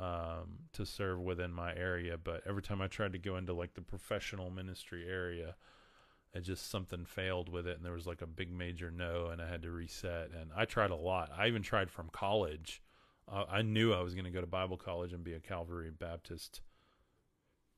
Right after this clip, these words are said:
preacher, and then I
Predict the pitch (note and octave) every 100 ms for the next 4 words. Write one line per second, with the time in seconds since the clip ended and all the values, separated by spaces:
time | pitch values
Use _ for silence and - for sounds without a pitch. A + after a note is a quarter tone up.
0 | _ - B2+ A2+ - A2 G#2+ G2 - -
1 | _ - - - _ - - - _ G#2+
2 | G2 F#2+ F#2 F#2 F#2 F2+